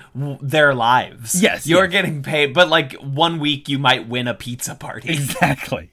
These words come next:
Speaker 2: And we can, we can go into more in detail upon that,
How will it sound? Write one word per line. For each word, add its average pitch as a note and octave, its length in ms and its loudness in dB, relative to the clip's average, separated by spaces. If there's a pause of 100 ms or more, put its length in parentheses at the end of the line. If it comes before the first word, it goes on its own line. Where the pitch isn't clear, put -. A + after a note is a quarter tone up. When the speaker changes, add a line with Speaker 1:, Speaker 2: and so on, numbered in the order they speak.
(140)
Speaker 2:
And G3 380 -2
we F4 140 -2
can, F#3+ 280 -2
we D4+ 100 -4
can C4+ 160 -2
go F3+ 200 6
into E3 160 2
more E3 220 0
in D3+ 100 -2
detail C#3+ 640 -4 (120)
upon F3 480 2
that, F3+ 380 0